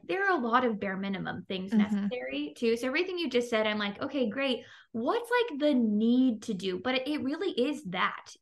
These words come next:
Speaker 1: And, like,
Speaker 2: Yeah.
Speaker 1: diving into that, do you have any, like, thoughts on it? 'Cause I think that's where the overwhelm comes from.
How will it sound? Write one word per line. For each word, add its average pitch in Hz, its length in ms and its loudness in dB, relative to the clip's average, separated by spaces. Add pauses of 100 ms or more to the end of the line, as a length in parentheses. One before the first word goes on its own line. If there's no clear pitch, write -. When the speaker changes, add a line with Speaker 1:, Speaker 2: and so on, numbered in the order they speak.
(100)
Speaker 1:
And, 226 320 2
like, 208 260 -2
Speaker 2:
Yeah. 226 180 8
Speaker 1:
diving 269 220 -4
into 233 160 -6
that, 208 200 0
do 247 80 -2
you 302 60 0
have 269 260 2
any, 294 220 -4
like, 208 300 -2
thoughts 202 260 2
on 254 100 0
it? - 80 -4
'Cause 233 160 -8 (120)
I 240 80 2
think 311 180 -2
that's 254 240 0
where 311 100 -4
the - 200 0
overwhelm 247 640 2
comes 294 320 -2
from. 311 340 -4